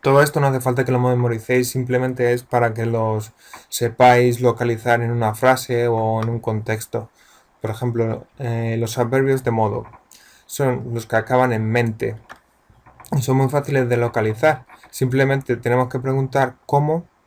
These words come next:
al verbo y el verbo responderá con, con, con el adverbio siempre y cuando sea un adverbio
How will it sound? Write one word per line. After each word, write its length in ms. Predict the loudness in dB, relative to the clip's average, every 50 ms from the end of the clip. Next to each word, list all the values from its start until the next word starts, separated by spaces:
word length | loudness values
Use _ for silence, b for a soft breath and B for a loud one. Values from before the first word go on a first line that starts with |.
| _ _ _ _ _ b b b b b b b
al 200 | b 0 0 2
verbo 440 | 4 4 4 4 4 2 0 0 -2 _ _ _ _ _ _ _ _ _ _ _ _ _ _ _ -8
y 420 | -2 0 2 2 2 2 0 0 0
el 160 | 0 0 2
verbo 320 | 4 4 4 4 4 2
responderá 640 | 2 0 -2 0 0 -2 0 0 2 2 2 2 2
con, 840 | 2 4 4 6 6 4 4 2 0 0 -2 -2 -4 -4 -6 -8 -10 _ _ _ _ _ _ _ 0
con, 360 | 0 2 2 2 0 -4 -6
con 440 | -4 -2 0 0 0 0 0 -2 -2
el 140 | 0 0
adverbio 500 | 0 -2 0 2 4 4 4 4 2 0
siempre 360 | 0 0 -2 -2 0 0 0 2
y 20 |
cuando 380 | 2 2 2 2 0 -2 -2 -4
sea 340 | -2 0 2 2 4 4
un 160 | 2 2 2 0
adverbio 580 | 0 0 2 2 2 4 4 2 2 0 -2